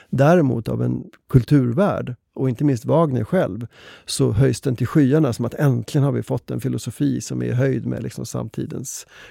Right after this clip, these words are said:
kulturella frågor. Vissa av Nietzsches egna vänner inom akademin, de försvarar honom. Men annars kan man nog säga att den boken,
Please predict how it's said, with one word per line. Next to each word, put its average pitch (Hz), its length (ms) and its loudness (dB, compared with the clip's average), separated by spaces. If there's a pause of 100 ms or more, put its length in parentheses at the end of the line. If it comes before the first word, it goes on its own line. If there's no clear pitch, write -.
kulturella 123 520 0
frågor. 131 580 0 (560)
Vissa 160 400 4
av 175 80 2
Nietzsches 131 400 -4
egna 139 500 -2 (160)
vänner 147 580 2
inom 110 300 -6
akademin, 117 460 -10
de 135 140 0
försvarar 113 380 -4
honom. 117 360 -8 (300)
Men 117 180 2
annars 127 340 -2
kan 143 140 -4
man 135 120 0
nog 117 120 -2
säga 117 260 -4
att 120 100 -6
den 123 220 -2
boken, 120 520 -6